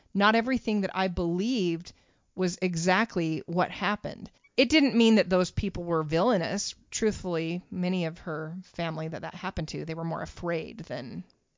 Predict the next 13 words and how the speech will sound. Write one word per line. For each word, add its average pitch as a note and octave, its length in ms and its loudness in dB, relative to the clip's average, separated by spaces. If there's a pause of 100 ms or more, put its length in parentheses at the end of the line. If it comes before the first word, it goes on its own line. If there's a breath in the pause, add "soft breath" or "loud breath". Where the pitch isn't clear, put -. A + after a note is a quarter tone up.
(140)
anything. G3+ 460 -2 (400 loud breath)
But B3+ 160 6
it's C#4+ 160 2
just - 300 0
interesting G3+ 580 0
how E3 260 0
as E3+ 300 0
you E3+ 160 2
change F3+ 640 2
your D#3+ 560 -2 (120)
scope - 680 2 (220)
of F3 160 -4
research, F#3 680 -4